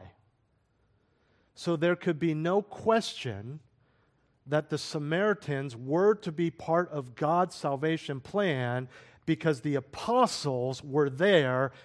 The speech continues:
and affirmed it and authenticated it. The laying on of hands by the apostles signaled the authority and confirmation of the inclusion of Samaritans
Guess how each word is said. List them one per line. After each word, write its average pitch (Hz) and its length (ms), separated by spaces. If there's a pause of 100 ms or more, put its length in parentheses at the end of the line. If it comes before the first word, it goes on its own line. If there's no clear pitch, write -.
and 139 200
affirmed 202 640
it 127 260
and 135 180
authenticated 127 840
it. - 300 (880)
The 135 100
laying 190 420
on 180 240
of 156 120
hands 143 640
by 143 180
the 139 120
apostles 135 720 (400)
signaled 208 800
the 156 120
authority 202 680
and 143 220
confirmation 160 920
of 180 400
the 190 140
inclusion 196 880
of 147 300
Samaritans 156 1040